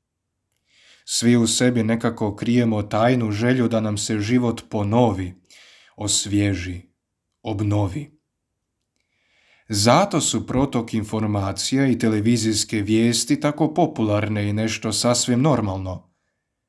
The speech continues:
Kad ljudsko biće čuje novinu,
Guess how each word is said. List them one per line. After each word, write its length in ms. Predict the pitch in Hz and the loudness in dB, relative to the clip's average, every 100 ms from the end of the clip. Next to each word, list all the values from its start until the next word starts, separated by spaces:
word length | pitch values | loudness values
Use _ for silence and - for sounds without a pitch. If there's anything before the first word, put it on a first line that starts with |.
| _ _ _ _ _ | _ _ _ _ _
Kad 160 | 127 | 2
ljudsko 340 | 170 226 - 147 | 2 2 2 2
biće 440 | 117 127 135 139 | 4 4 4 0
čuje 480 | 135 - 107 110 110 | 0 -4 0 0 0
novinu, 680 | 101 98 107 104 117 147 | -2 0 0 0 -2 -4